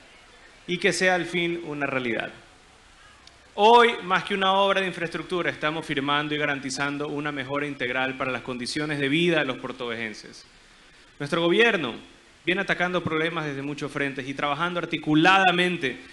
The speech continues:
con los gobiernos locales para la consecución de los objetivos de bienestar y desarrollo para todo el territorio ecuatoriano. Ahora no es, no importa si es que el que toma, pues, la iniciativa es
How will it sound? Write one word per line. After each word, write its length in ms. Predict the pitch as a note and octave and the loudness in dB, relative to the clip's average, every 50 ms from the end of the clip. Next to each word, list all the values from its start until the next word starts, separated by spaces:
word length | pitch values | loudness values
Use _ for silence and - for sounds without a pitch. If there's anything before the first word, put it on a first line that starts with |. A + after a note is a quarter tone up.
| - - | -20 -6
con 160 | - F3 F#3 | -2 0 0
los 100 | F#3+ F3 | 0 2
gobiernos 420 | E3 F3+ F3 F3+ F3+ F3+ F#3 F3+ E3+ | 0 0 2 2 0 0 -2 -4 -4
locales 440 | F3+ E3+ E3+ E3+ D#3+ D#3 D#3 D3+ - | -4 -4 -2 0 0 0 -2 -4 -6
para 420 | - F3+ F3 F3 F3 F3+ - - - - - - - - - - - - | -4 -4 -2 -2 -2 -4 -4 -10 -16 -20 -20 -20 -20 -20 -20 -20 -18 -8
la 240 | - D#3+ E3 D#3+ - | -4 -4 -4 -4 -2
consecución 800 | - G#3 G#3 G3 F3+ - F#3+ F3 - D#3 C#3 - E3+ F3 E3 D#3+ | 0 0 0 0 0 -4 -6 -4 -4 -6 -4 -2 -2 -2 -2 -2
de 80 | D#3+ D#3 | -4 -4
los 100 | C#3+ C3 | -4 -4
objetivos 580 | D3 C3 B2 C3+ C3 C3 C#3 C#3+ D3 D3+ C#3+ | -6 -6 -4 -6 -6 -6 -6 -6 -4 -4 -4
de 120 | C3 C3+ C3 | -2 -2 -2
bienestar 720 | B2+ B2 A#2+ A2+ - - - C#3 C#3 C#3 C#3+ C#3+ - - - - - | -2 -2 -4 -6 -6 -2 0 2 2 2 0 -2 -6 -14 -20 -20 -10
y 100 | D3+ D3 | -6 -4
desarrollo 680 | C#3+ C#3 C3 C3 C#3 B2+ B2+ C3+ C#3 C3 C3 C3 C3+ C3+ C3+ - | -2 -2 -4 -4 -6 -6 -4 -2 -2 -2 -2 -2 -4 -6 -8 -10
para 180 | C3 B2 A#2+ A#2 | -8 -8 -8 -10
todo 340 | - - D3 C#3 C3+ C3+ | -4 0 0 2 2 2
el 120 | C3 B2+ - | 0 -2 -2
territorio 500 | B2+ A#2+ A#2 A#2 A2+ - B2 A#2+ A#2+ A#2 | -4 -4 -4 -6 -6 -4 -4 -4 -4 -6
ecuatoriano. 640 | A#2+ B2+ A#2 A2+ - A2+ A2 A2 G#2+ A2 A2+ B2 - - - - - - - - - | -6 -6 -8 -8 -8 -10 -8 -8 -10 -10 -12 -14 -18 -20 -20 -20 -20 -20 -20 -18 -10
Ahora 500 | - C3+ C#3 D3 D#3 D#3 D3+ D#3+ D#3 D#3 | -6 -4 -2 -2 -2 -2 -2 -2 -4 -4
no 260 | - B2+ B2+ C#3 C#3+ C#3+ | -6 -10 -10 -6 -6 -6
es, 260 | C3+ - - - - - - - - - - - - - - - _ _ - _ _ - | -6 -6 -8 -10 -12 -18 -20 -20 -20 -20 -20 -20 -20 -20 -20 -20 _ _ -20 _ _ -10
no 80 | C3 C#3+ | -8 -6
importa 600 | C#3+ C3 B2+ - C#3+ D3 D3 C#3+ - C#3+ B2+ C3 - - - - - - - - | -6 -6 -6 -4 -4 -4 -4 -4 -6 -8 -8 -8 -12 -18 -20 -20 -20 -20 -20 -20
si 180 | - - - C3+ | -18 -12 -10 -8
es 120 | B2 G#2+ | -8 -8
que 320 | - - C3 B2 - - - - - - - - - - - | -8 -8 -8 -8 -8 -12 -16 -20 -20 -20 -20 -20 -20 -18 -12
el 140 | B2+ B2+ B2+ | -10 -10 -8
que 120 | - C3+ | -8 -8
toma, 400 | B2 - C#3+ C#3+ C#3+ C#3+ C#3 C3 A2+ | -6 -4 -4 -4 -2 -2 -4 -4 -4
pues, 180 | C3+ B2+ A#2 A2+ | -4 -6 -4 -4
la 80 | A#2+ | -4
iniciativa 720 | B2 B2 B2 A#2 - B2+ A#2 - - C#3 C#3 C3+ B2+ C3 - | -6 -6 -6 -6 -6 -8 -8 -6 -4 -4 -2 -2 -4 -6 -6
es 160 | C3 A#2+ A2+ | -8 -10 -8